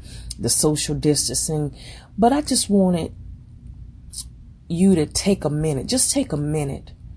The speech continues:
and look at it this way. How many of you listening still have your loved ones? How many of you that are listening still have your mothers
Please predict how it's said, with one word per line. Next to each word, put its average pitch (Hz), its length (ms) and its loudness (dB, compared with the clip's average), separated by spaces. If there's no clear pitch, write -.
and 165 180 2
look 170 200 0
at 156 160 0
it - 160 -8
this 139 340 -4
way. - 300 -8
How 277 160 0
many 262 280 6
of 175 100 4
you 170 140 2
listening 156 720 -2
still - 680 4
have 147 340 -2
your 151 140 -2
loved 143 340 -6
ones? 135 600 -8
How 254 140 4
many 254 320 6
of 180 220 2
you 160 420 -2
that 165 180 6
are 156 60 4
listening 151 760 -2
still 165 420 0
have 156 280 0
your 147 140 -2
mothers 143 800 -4